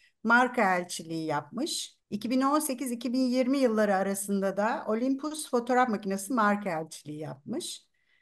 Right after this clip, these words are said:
Nazmi Arıkan Fen Bilimleri Koleji'nde üç yıl, Trakya Koleji'nde bir yıl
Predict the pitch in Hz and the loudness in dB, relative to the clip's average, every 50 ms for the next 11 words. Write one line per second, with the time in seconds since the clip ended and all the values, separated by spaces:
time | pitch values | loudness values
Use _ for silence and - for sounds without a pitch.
0 | _ _ _ - 196 208 226 247 240 226 240 277 277 - - 254 262 247 269 269 | _ _ _ 0 4 4 6 6 4 2 0 -2 -2 0 2 2 2 2 0 -4
1 | - - 277 277 294 320 359 427 - 269 - 277 262 269 285 277 262 262 254 247 | 2 4 6 6 6 4 2 -2 -6 -6 0 2 4 4 4 4 2 2 2 2
2 | 247 233 226 220 233 233 - 226 208 202 196 202 196 196 196 190 190 190 208 226 | 4 4 4 2 2 2 0 0 2 2 0 0 -2 -2 -4 -2 -2 0 0 0
3 | 269 311 - 254 254 240 - - - 196 196 226 262 - - - _ - - 247 | 0 -2 -2 -4 -4 -4 -4 -4 -2 0 0 0 -2 -4 -6 -12 _ -8 -2 0
4 | 247 262 262 - 254 233 240 247 220 214 220 190 185 208 208 202 247 233 214 262 | 0 2 2 2 0 0 2 2 2 2 2 0 0 0 2 2 2 2 2 0
5 | 269 226 214 196 185 196 220 262 - | 0 2 0 0 0 0 -2 -2 -4